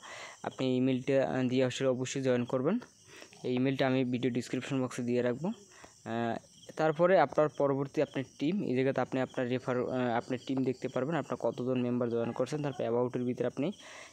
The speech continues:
এই যে অনেক কিছু দেখতে পারবেন। তারপর হচ্ছে হোমে আসলে আপনি কিন্তু এটা দেখতে পারবেন।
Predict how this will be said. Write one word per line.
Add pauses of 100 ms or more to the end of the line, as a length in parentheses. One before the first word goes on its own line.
এই
যে
অনেক
কিছু
দেখতে
পারবেন। (180)
তারপর
হচ্ছে
হোমে
আসলে
আপনি
কিন্তু
এটা
দেখতে
পারবেন।